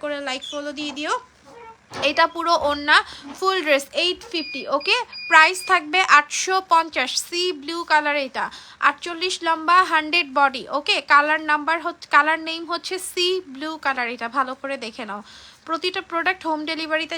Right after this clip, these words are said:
যাবে, প্রতিটা প্রোডাক্ট চেক করে নিবা। ভালো লাগলে নিবা, ভালো না লাগলে ডেলিভারি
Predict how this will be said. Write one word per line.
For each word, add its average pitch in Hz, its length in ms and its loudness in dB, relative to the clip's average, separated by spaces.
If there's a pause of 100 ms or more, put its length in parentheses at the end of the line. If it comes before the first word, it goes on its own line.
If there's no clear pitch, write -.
যাবে, 277 220 0 (340)
প্রতিটা 359 420 -6
প্রোডাক্ট 339 360 -6
চেক 302 140 -6 (100)
করে 285 240 -8
নিবা। 214 160 -10 (140)
ভালো 294 160 -2 (100)
লাগলে 302 200 -6 (100)
নিবা, 311 160 -6 (120)
ভালো 285 160 -4 (120)
না 277 120 -4
লাগলে 277 200 -10 (100)
ডেলিভারি 254 300 -10